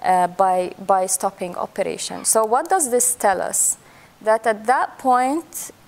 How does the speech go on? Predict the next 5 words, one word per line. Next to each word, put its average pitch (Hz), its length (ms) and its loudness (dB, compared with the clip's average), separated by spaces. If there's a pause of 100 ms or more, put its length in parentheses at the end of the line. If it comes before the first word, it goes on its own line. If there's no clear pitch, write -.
the, 208 520 -2 (480)
uh, 202 300 4
Israeli 269 500 2
military, 226 880 0 (460)
um, 190 560 2